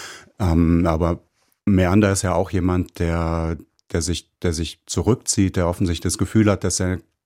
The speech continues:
nicht viele Möglichkeiten hat, sich gegen die Welt zu wehren. Also das ist bei Bartleby ja auch der, seine Verweigerung ist es, ne? „Ich möchte lieber nicht“, weil der hat keine anderen Möglichkeiten. Und,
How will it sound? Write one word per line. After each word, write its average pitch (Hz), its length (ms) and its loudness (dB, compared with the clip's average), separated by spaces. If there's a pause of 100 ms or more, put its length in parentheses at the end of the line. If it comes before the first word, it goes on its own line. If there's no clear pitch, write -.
(160)
nicht - 500 -6
viele 104 180 0
Möglichkeiten 98 540 0
hat, 87 100 0
sich 87 120 -6
gegen 87 160 -2
die 85 120 -2
Welt 82 200 -2
zu 78 160 -4
wehren. 73 300 -2
Also 76 240 -4 (460)
das 90 160 0
ist 95 120 -4
bei 92 120 2
Bartleby 90 400 0
ja 90 140 0
auch 80 220 -2
der, 82 300 -2
seine 85 240 -2
Verweigerung 87 560 -2
ist - 140 -8
es, 82 100 -8
ne? 85 120 -2
„Ich 87 160 -8
möchte 87 220 -4
lieber 90 220 0
nicht“, 104 260 2
weil 76 120 -4
der 76 100 -4
hat 87 140 -6
keine 87 220 -4
anderen 90 220 0
Möglichkeiten. 85 640 -6
Und, 76 160 -4